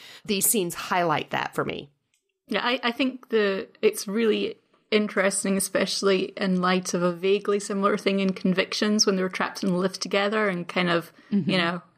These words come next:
Speaker 2: quite keen on seeing one, each other die. And then here it's, "Oh, I'm putting my life at risk
Speaker 1: Mm-hmm.
Speaker 2: to rescue you." And I think it's just, it's very satisfying. Babylon five does that a lot with the paralleling things from earlier to, to
Speaker 1: Mm-hmm.
Speaker 2: highlight what's changed. And I really enjoy that here.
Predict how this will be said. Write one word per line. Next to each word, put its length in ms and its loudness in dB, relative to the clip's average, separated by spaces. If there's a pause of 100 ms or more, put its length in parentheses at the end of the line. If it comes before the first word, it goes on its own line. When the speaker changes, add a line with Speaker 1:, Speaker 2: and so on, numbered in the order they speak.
Speaker 2:
quite 240 0
keen 240 0
on 100 2
seeing 320 2
one, 240 0
each 240 -4
other 200 4
die. 500 2 (260)
And 120 0
then 140 2
here 300 2
it's, 240 -6
"Oh, 140 4
I'm 100 0
putting 240 -6
my 80 0
life 260 2
at 60 -8
risk 220 0
Speaker 1:
Mm-hmm. 160 0
Speaker 2:
to 40 2
rescue 500 0
you." 260 0
And 100 -2
I 60 -6
think 260 -6
it's 80 -2
just, 240 0
it's 140 2
very 260 2
satisfying. 720 0
Babylon 320 2
five 200 2
does 160 -2
that 240 -2
a 40 -2
lot 320 2 (280)
with 180 -2
the 220 0
paralleling 680 2
things 300 0
from 120 -4
earlier 460 2
to, 220 0
to 180 -4
Speaker 1:
Mm-hmm. 140 -2
Speaker 2:
highlight 480 0
what's 240 -2
changed. 480 0
And 80 -4
I 40 -2
really 320 2
enjoy 300 0
that 160 -4
here. 300 2